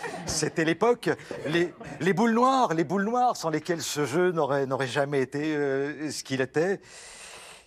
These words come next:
Et puis, euh, et puis vous, et puis vous, vous toutes et vous tous qui, qui, qui m'avez, qui nous avez donné le, la chance, le plaisir d'exister parce que, parce qu'on l'a su vous donner, euh,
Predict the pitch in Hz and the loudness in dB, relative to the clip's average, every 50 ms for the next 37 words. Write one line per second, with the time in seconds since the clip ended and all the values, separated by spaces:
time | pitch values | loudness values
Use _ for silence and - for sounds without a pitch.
0 | _ _ _ 135 135 135 - - 135 143 143 139 131 127 123 123 120 120 123 131 | _ _ _ -2 0 0 -2 -4 -2 0 2 2 4 4 4 4 2 2 0 0
1 | 131 131 127 - - 127 127 117 120 135 135 131 - _ _ _ 123 123 - - | -2 -6 -8 -8 -8 -8 -8 -4 -4 -4 -4 -6 -10 _ _ _ -8 -8 -8 -8
2 | 120 107 87 107 107 95 104 - 117 113 - - 127 120 - 117 98 107 104 - | -10 -6 -6 -6 -6 -6 -6 -4 -4 -4 -2 -4 -6 -4 -4 -6 -4 -6 -8 -8
3 | 117 135 143 - - - 120 117 107 107 104 104 98 - - - - 95 90 _ | -10 -10 -10 -10 -12 -12 -12 -10 -10 -8 -8 -10 -10 -12 -18 -20 -20 -20 -20 _
4 | - - 113 113 123 117 101 123 143 131 - - 135 135 175 160 - 160 135 131 | -14 -12 -6 -2 -2 -2 0 -2 -4 -4 -4 -2 0 0 0 2 2 2 2 2
5 | 139 - 135 131 123 127 135 131 123 110 107 110 104 92 - - - - - - | 0 0 0 0 0 0 0 0 0 0 0 0 -2 -4 -6 -14 -20 -20 -20 -20
6 | - - _ 120 104 - - - 139 147 135 - - - - - - _ _ _ | -20 -10 _ -2 -2 0 0 0 -2 -2 -2 -2 -4 -4 -6 -8 -14 _ _ _
7 | _ _ _ _ _ _ _ _ _ 110 123 120 - 123 131 131 - 123 139 110 | _ _ _ _ _ _ _ _ _ -2 -2 -2 0 -2 -2 0 0 0 0 0
8 | 107 120 107 - 101 - - - 131 135 151 165 - - 127 117 - - - - | 0 -2 -2 -2 -2 -4 -2 0 0 -2 -2 -2 -4 -4 -4 -4 -4 -8 -8 -6
9 | 117 110 110 107 104 101 98 98 98 - _ _ _ _ - 101 - - - 117 | -4 -2 -2 -2 -2 -4 -4 -8 -12 -18 _ _ _ _ -12 -10 -10 -10 -6 -2
10 | 120 117 113 117 - - 113 107 110 101 113 104 104 107 110 113 113 107 101 98 | 0 0 0 -2 -4 -8 -8 -8 -6 -4 -4 -4 -2 -2 -4 -2 -2 -2 -2 -4
11 | 95 92 95 | -4 -6 -8